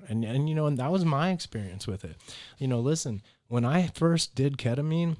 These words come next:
and it started, like, it gave me this profound, amazing healing effect, it wasn't in a clinic, okay? I had done it at my house. There was somebody that gave it to me, like, twelve years ago. And I had been so depressed and had so much anxiety and, like, just been a complete train wreck. And then all of a sudden I did it. And then the next day I was just like,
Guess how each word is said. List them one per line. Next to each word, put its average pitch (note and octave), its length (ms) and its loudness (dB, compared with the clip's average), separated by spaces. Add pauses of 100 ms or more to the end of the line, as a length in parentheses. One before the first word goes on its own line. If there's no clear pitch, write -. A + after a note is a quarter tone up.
(120)
and A#2+ 140 4
it G#2 80 0
started, A#2+ 460 -2
like, A#2 160 -2
it G#2+ 160 -6
gave B2+ 240 2
me C3 80 4
this A#2+ 160 -2
profound, B2 640 0
amazing B2 400 2
healing B2 340 0
effect, A2+ 460 -2 (400)
it F3+ 160 4
wasn't E3+ 400 6
in E3 160 4
a D3+ 60 2
clinic, C#3+ 500 -2
okay? A#2 340 0
I A2+ 160 2
had B2 220 2
done B2 180 0
it A2+ 140 0
at A2 120 0
my A2+ 140 0
house. A#2+ 360 -2
There G#2 100 -4
was G#2+ 100 -4
somebody A2 300 2
that G2+ 180 0
gave A2 260 0
it G#2 120 -2
to G#2 100 -4
me, F2+ 120 -2
like, E2+ 180 -6
twelve G#2 360 0
years G2 280 0
ago. F#2 260 -6 (540)
And G#2+ 260 0 (440)
I C3 180 0
had D3+ 200 0
been A#2+ 160 0
so B2+ 340 6
depressed C3 560 0
and A2 120 2
had G#2+ 180 0
so B2+ 220 2
much C3 240 2
anxiety A2 800 0
and, G2+ 140 -4
like, G2 200 -4
just - 340 -6
been C3+ 160 0
a A#2+ 80 0
complete A2+ 460 0
train C#3+ 500 2
wreck. G#2 420 -4
And A#2 160 -2
then A#2+ 140 2
all A#2+ 140 2
of C#3+ 160 4
a C3 40 2
sudden C3+ 320 0
I G2+ 140 0
did A#2 260 0
it. A#2+ 280 -4
And A#2 120 0
then A#2 140 -2
the A#2 80 0
next A#2 460 -2
day C3 260 -4
I G2+ 100 -4
was A2 160 -2
just - 280 -4
like, G2 300 -10